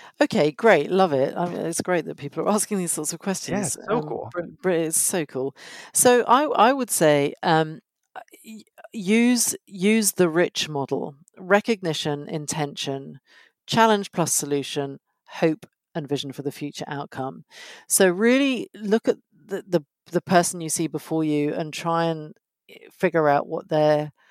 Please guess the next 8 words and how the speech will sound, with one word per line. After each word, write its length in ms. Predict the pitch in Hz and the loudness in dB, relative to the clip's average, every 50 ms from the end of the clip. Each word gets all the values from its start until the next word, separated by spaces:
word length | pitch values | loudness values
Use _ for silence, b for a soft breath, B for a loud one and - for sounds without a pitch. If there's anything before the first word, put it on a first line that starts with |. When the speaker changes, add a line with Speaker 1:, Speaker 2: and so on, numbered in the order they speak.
| b b b _ | b b b _
Speaker 1:
triggers 420 | - - - 208 185 156 175 147 147 | -10 -2 0 2 2 2 2 2 4
are 200 | 143 139 143 139 | 4 4 4 2
to 100 | - - | 0 -4
put 180 | - 175 - | -6 -6 -4
them 140 | - 160 151 | -4 -4 -6
into 220 | 151 143 - - | -6 -6 -8 -10
thrive, 800 | - - - - 170 165 147 - - - - 85 - 180 170 - B B B B B B B B B B B _ _ - | -12 -10 -6 -2 0 0 0 0 -2 -4 -6 -6 -8 -10 -10 -14 B B B B B B B B B B B _ _ 0
and 480 | 165 160 160 160 160 160 160 160 - | 2 2 2 2 0 -2 -6 -10 -12